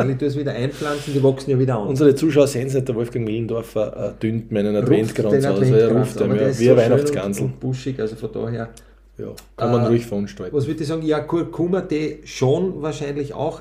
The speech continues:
Speaker 1: aber nachdem du, äh, wie du weißt, äh, bin ich, äh, bei Glühwein sehr vorsichtig und da, da, da tue ich manchmal, wenn ich besonders hakelig bin, die, die Liste der Verdächtigen erweitern und denk mir, Kurkuma,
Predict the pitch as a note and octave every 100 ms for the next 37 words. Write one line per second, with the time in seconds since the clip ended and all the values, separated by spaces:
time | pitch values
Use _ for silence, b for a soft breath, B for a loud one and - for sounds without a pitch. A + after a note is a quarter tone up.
0 | - A2 C3 D#3+ F3 D#3 B2+ C#3+ C#3 D3
1 | C#3+ A#2 B2 C3 B2 - B2+ C3+ B2 B2+
2 | C3 - C3 B2 D3 C#3 B2 A#2 A#2 B
3 | B B B - B2+ B2 C#3 D#3 D3 C3
4 | C3+ C3+ C#3 D#3 D3 - D3 D3 C3 D3+
5 | F#2 E2 - - C#3 - - _ _ -
6 | C3 D3+ C#3+ C#3 C3 C#3+ C3+ C#3 C3+ C3+
7 | B2 C3+ C3 A2+ A#2 C3 C#3+ B2+ B2+ C3+
8 | C3 C3+ C3+ C3 B2+ B2+ A#2+ - C#3 C#3
9 | A2+ A#2 B2 C3 B2 B2 B2 B2 C3+ B2+
10 | C3+ C#3+ C#3+ C3